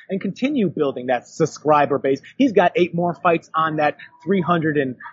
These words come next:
thirty, three hundred fifty mi-, million dollar deal. And you know what? Not just the zone, not just boxing. All of the sports world wants Canelo to win this because that means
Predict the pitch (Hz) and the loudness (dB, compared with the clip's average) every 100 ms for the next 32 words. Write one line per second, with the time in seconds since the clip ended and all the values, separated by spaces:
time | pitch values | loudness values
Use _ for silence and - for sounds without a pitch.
0 | - 165 165 160 165 185 175 147 139 - | 0 4 4 2 2 4 4 2 -2 0
1 | 190 - 170 156 160 143 156 165 160 147 | 0 0 -2 -2 -2 -4 -2 0 0 2
2 | 156 156 147 147 165 156 - 202 233 240 | 4 6 4 2 0 0 -2 0 2 4
3 | 233 247 233 - 208 277 - 202 - 143 | 4 4 0 -6 -2 -2 2 2 2 -4
4 | 135 156 226 269 - 156 - 139 - 202 | -2 -2 -2 -4 -4 -4 -2 -4 -2 -4
5 | 202 - - - 208 180 180 - - 220 | -4 -10 -12 0 2 2 -2 -8 0 0
6 | - 156 143 320 277 143 113 123 151 143 | 0 -4 -2 0 2 0 -2 0 2 2
7 | - - - - - 160 151 143 131 135 | 0 -12 -20 -10 -4 -2 0 0 -2 -2
8 | 143 135 135 143 - - 175 226 285 185 | 0 0 0 -2 -2 0 2 4 4 4
9 | 175 - - _ _ _ 233 254 180 175 | 0 -10 -20 _ _ _ 2 2 0 -2
10 | 196 185 | -2 -6